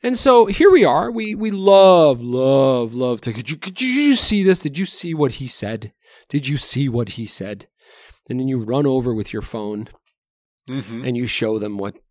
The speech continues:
Speaker 1: that person is like, "I can't believe they said that. I'm gonna now tell someone else about what they just said."
Speaker 2: Correct.
Speaker 1: And then we all lose our minds. And there's a lot of that because the internet,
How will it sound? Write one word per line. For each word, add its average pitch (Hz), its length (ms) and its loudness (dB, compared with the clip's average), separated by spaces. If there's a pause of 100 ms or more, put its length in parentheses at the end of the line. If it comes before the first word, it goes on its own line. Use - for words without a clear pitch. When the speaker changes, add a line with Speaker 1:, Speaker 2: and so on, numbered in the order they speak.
(220)
Speaker 1:
that 98 180 -10
person 95 280 -2
is 104 80 -10
like, - 140 -14
"I - 100 -12
can't 95 260 -12
believe 90 220 -8
they 95 120 -14
said 85 260 -12
that. 87 220 -18
I'm 90 140 -16
gonna 85 200 -16
now 90 240 -14
tell 90 240 -12
someone 90 320 -12
else 85 220 -14
about 78 240 -18
what - 140 -20
they 71 100 -18
just 71 240 -12
said." - 260 -18 (540)
Speaker 2:
Correct. - 140 -4
Speaker 1:
And 220 40 4
then 269 60 4
we 294 100 4
all 254 160 6
lose 196 180 0
our 131 100 -2
minds. 76 380 -12 (360)
And 196 180 -4
there's 220 180 4
a 214 60 -2
lot 202 400 0
of 165 120 -8
that 156 300 -4
because 175 580 -6
the 170 160 -14
internet, 202 420 -8